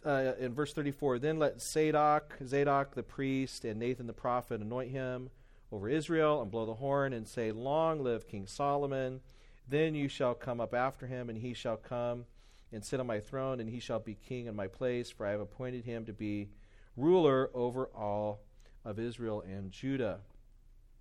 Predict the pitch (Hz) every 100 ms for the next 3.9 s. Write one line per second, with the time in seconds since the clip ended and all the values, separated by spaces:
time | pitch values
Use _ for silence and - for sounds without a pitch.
0 | - - - 113 131 147 170 165 139 -
1 | 143 131 117 107 135 147 - - 147 151
2 | 147 147 139 123 123 - 101 110 156 151
3 | 131 - 120 107 104 135 160 165